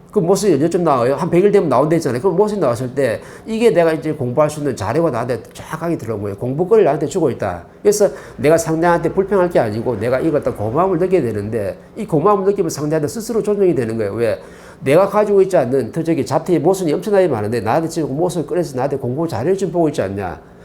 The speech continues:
나도 내가 가지고 있는 모순이 있는데 내가 모순을 꺼내가지고 상대한테 보여주니까 상대도 나한테 어떻게 돼 공부가 시작되지 않냐?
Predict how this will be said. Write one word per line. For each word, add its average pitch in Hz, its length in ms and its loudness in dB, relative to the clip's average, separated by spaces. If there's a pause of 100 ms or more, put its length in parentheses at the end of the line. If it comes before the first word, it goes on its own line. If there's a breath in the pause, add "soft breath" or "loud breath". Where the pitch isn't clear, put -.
(260 loud breath)
나도 208 300 2
내가 160 200 4
가지고 170 240 0
있는 156 100 0
모순이 175 300 -2
있는데 123 340 -2
내가 131 220 0
모순을 170 340 -2
꺼내가지고 160 380 2
상대한테 156 320 -2
보여주니까 170 580 2
상대도 202 440 -2
나한테 175 300 0
어떻게 143 300 -2
돼 135 80 -2
공부가 135 400 -2
시작되지 147 400 -4
않냐? 101 300 -4